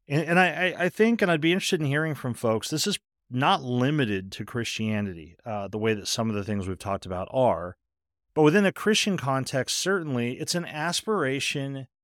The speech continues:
that faithful Christians should have, precisely because to have a servant's heart is to be Christ-like, precisely because there's this vision of Christ as sort of the ultimate servant, as defined by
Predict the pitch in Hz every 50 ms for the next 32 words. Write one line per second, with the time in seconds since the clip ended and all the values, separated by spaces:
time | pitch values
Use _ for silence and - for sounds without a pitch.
0 | _ _ - 135 131 - - 143 147 143 - - 156 127 - - 135 127 - -
1 | 127 120 110 - - 117 113 104 - - - 135 131 104 85 85 - 104 - 135
2 | - - 165 170 185 175 - 185 170 151 139 135 - - - - 139 151 143 123
3 | 110 101 101 101 101 104 104 - - _ _ _ _ _ _ _ _ _ _ _
4 | - - 151 135 123 139 139 139 139 - - 139 139 135 139 - - - 123 120
5 | 120 117 107 117 110 - - - 117 101 113 123 127 113 - - - - 113 117
6 | 120 113 - - - 101 110 120 117 101 95 95 - _ - 113 104 - - 123
7 | 131 127 - - 143 127 123 113 - - 131 127 123 110 117 110 101 104 107 101
8 | 101 101 107 120 117 113 120 113 110 104 - - - 113 107 110 110 107 - -
9 | - - 107 101 104 101 95 - - 110 107 107 101 92 101 113 120 120 127 135
10 | 127 - 123 120 117 113 - - - 170 170 156 113 98 90 90 - - 113 107
11 | 104 92 104 - - - 117 117 120 117 113 110 113 110 110 110 110 107